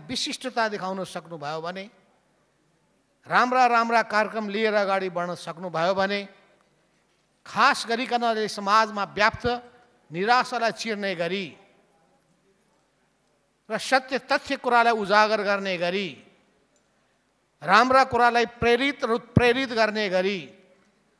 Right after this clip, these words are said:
तपाईँहरूले आफ्नो सामग्रीहरू प्रस्तुत गर्न सक्नुभयो भने र अरू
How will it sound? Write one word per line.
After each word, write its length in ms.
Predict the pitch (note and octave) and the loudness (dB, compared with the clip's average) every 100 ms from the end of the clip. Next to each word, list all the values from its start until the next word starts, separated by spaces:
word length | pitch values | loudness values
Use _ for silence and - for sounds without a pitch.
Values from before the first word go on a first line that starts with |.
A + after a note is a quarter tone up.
| _ _ _ | _ _ _
तपाईँहरूले 400 | A3 A3 G#3+ G3+ | 0 2 2 2
आफ्नो 260 | F#3 G3+ G3 | 0 -2 -8
सामग्रीहरू 720 | - G#3 A3 A3+ G#3+ F#3+ F#3+ | 0 2 2 -4 -2 -2 -4
प्रस्तुत 360 | G3+ - A3+ F3+ | -6 -6 -10 -6
गर्न 200 | G3 F#3 | -6 -6
सक्नुभयो 600 | F3+ E3+ F#3 C#3 D#3 F#3+ | -10 -12 -12 -8 -6 -4
भने 240 | G3+ G#3 A3 - _ _ _ _ _ _ _ _ _ _ _ _ _ _ _ _ G#3 | -4 -6 -10 -20 _ _ _ _ _ _ _ _ _ _ _ _ _ _ _ _ -4
र 80 | B3 | 4
अरू 300 | C4+ C#4+ | 4 4